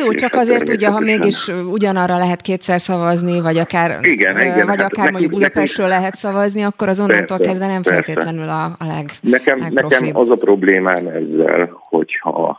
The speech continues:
Speaker 2: a képviselőnek a szándéka, ö, jó szándék lett volna, és észleli ezt a problémát, mert nyilván ez nem egy szándékos, ö, hiba volt, akkor bejön a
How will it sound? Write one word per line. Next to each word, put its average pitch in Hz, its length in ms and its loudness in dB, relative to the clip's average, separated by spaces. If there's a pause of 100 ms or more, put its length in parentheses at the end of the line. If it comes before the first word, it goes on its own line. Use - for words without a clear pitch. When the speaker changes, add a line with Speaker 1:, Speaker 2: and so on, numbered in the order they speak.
(120)
Speaker 2:
a - 180 -4
képviselőnek 85 840 0
a 87 160 -10
szándéka, 76 760 -2 (180)
ö, 76 480 0 (280)
jó 80 260 4 (100)
szándék 78 400 2
lett 78 180 0
volna, 80 460 2 (800)
és - 340 -2
észleli 85 520 2
ezt - 180 -8
a - 60 -2
problémát, 76 680 -2
mert 73 120 -6
nyilván 76 300 0
ez 69 100 -4
nem 76 140 -2
egy 76 180 -2
szándékos, 73 580 -2 (360)
ö, 73 260 0
hiba 78 280 2
volt, 80 340 4 (840)
akkor 80 600 0 (380)
bejön 82 460 2
a - 440 -6